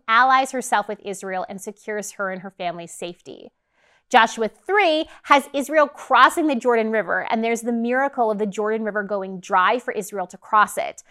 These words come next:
Joshua told Israel in advance that the waters would stop, so this miracle was confirmation of him as leader and prophet of Israel. In Joshua four, the Israelites set up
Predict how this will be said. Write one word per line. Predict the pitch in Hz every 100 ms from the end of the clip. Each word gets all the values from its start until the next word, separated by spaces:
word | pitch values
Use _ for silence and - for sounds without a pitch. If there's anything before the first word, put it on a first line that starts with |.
| - - -
Joshua | 262 254 - 254
told | 233 - 262 247
Israel | 226 214 220
in | -
advance | 208 185 196 233 285
that | 226 220
the |
waters | 190 190 196 196 -
would | 190
stop, | - 196 180 - -
so | 247 226
this | 202 240
miracle | 240 240 233 240 233 208
was | 208
confirmation | - - 220 226 196 202 202 226
of | 208
him | 208 185 -
as | 185
leader | 185 175 185 175
and | 170
prophet | - 170 160 165
of |
Israel. | - 165 135 - - _ _ _ _ _ _ - -
In | 262
Joshua | 269 240 240
four, | 226 _ 349 330 240 226 226
the | -
Israelites | 262 302 302 269 -
set | 254
up | 226